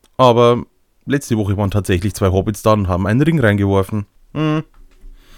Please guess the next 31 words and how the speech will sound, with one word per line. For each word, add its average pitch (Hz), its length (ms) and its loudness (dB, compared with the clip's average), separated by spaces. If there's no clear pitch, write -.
Also 120 220 6
ihr 117 80 6
könnt 113 180 2
euch 107 80 0
vorstellen, 104 400 2
gerade 98 320 2
das 90 160 -4
Homeoffice 101 480 0
macht 101 320 -4
in 101 160 -4
dieser 98 200 0
Hitze 98 400 -2
überhaupt 92 400 0
keinen 92 240 -4
Spaß. 90 560 -4
Ähm, 92 380 -4
ich 92 80 -14
bin 92 240 -4
froh 95 220 -4
um 90 340 -6
jeden, 98 500 -8
jede 95 200 -4
Minute, 101 400 -2
jeden 101 320 -2
Tag, 98 240 -6
den 101 80 -10
ich 98 100 -8
ins 82 140 -8
Büro 92 300 -4
rein 98 220 -2
kann, 92 300 -4